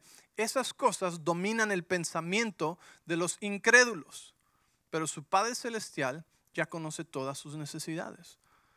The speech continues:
A veces pensamos que no las conoce. El hecho de que necesitamos presentárselas no quiere decir que no las conozca ya, ¿sí? Dice, Él ya conoce todas sus necesidades. Dice, "Busquen el reino de Dios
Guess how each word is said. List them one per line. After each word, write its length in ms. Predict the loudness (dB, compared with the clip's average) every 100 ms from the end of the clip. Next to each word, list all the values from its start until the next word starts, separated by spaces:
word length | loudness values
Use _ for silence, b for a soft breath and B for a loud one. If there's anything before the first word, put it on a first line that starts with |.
| _
A 80 | -6
veces 220 | -6 -6
pensamos 440 | -10 -10 -8 -8 -8
que 120 | -8
no 140 | -8
las 180 | -8 -10
conoce. 500 | -10 -12 -12 -16 -20 _ _ _ _ _ _ _ _ _ _ _ -14
El 120 | -8 -6
hecho 220 | -6 -6
de 100 | -6
que 120 | -8
necesitamos 440 | -8 -8 -8 -8 -10
presentárselas 1120 | -8 -8 -6 -4 0 0 -2 -6 -6 -6 -6
no 120 | -10
quiere 140 | -8
decir 180 | -8 -10
que 100 | -10
no 100 | -8
las 200 | -6 -8
conozca 400 | -10 -10 -10 -10
ya, 220 | -10 -12 -18 _
¿sí? 260 | -18 -18 -18 b b b b b
Dice, 200 | -12 -6
Él 80 | -2
ya 100 | -2
conoce 340 | -2 -4 -4 -6
todas 280 | -6 -8
sus 140 | -8 -12
necesidades. 800 | -12 -12 -12 -10 -12 -14 -20 -20 _ _ _ _ _ _ _ _ _ _
Dice, 240 | -6 -2
"Busquen 840 | -2 -2 0 0 -2 -4 -4 -6 -14 _
el 240 | -4 -2
reino 400 | -2 -2 -2 -2
de 140 | 0 0
Dios 640 | 0 0 0 -2 -10 -18